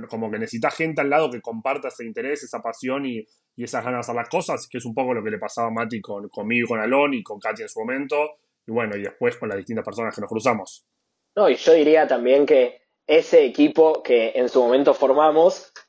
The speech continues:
Speaker 2: yo cerraba los ojos y confiaba ciegamente, eh, que ojalá todos podamos tener un equipo como eso. Eh, no siempre pasa, obviamente, y se puede laburar igualmente.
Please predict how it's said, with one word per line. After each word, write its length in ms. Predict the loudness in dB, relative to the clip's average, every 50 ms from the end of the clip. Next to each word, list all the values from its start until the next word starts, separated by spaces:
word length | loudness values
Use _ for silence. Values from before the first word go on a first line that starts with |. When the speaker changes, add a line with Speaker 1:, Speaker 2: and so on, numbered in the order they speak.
| _ -20 -20 -20 _ _ _ -8
Speaker 2:
yo 220 | -2 2 2 2
cerraba 520 | 4 4 4 4 4 4 6 6 6 6
los 240 | 6 4 4 4 4
ojos 500 | 4 4 6 6 6 6 6 4 0 -6 -2
y 420 | 0 0 2 2 0 -2 -4 _ _ _ _ _
confiaba 540 | 0 0 2 2 2 4 6 6 6 4 2
ciegamente, 840 | -2 0 4 4 6 6 6 6 4 4 4 4 6 6 8 8 6
eh, 140 | 6 2 _ _ _ _ _ _ _ _ _ 2
que 340 | 6 6 8 6 6 4 _ _ _
ojalá 520 | 0 0 0 2 2 4 6 6 4 4 6
todos 180 | 4 4 4 4
podamos 260 | 2 2 2 2 0
tener 180 | 0 2 2
un 120 | 4 4 4
equipo 800 | 2 2 0 2 4 6 6 6 6 4 2 0 -2 -4 -8 -12 _ _ _ _ _ _
como 240 | -2 0 2 2 2
eso. 400 | 2 0 0 -2 -2 -2 -4 _ _ _ _ _ _ _ _ -4
Eh, 300 | -2 0 0 0 0 -2 -4
no 140 | -4 -2 0
siempre 260 | 2 2 2 2 2
pasa, 320 | 0 0 -2 -2 0 2
obviamente, 720 | 4 4 4 2 2 0 -2 -2 -2 0 0 0 0 -2 _ _
y 240 | -10 -8 -8 -8 -8 -8
se 160 | -6 -4 -2
puede 180 | 2 2 2 4
laburar 320 | 4 4 4 4 4 2
igualmente. 600 | 0 -2 -2 -4 -6 -8 -10 -10 -10 -10 -10 -10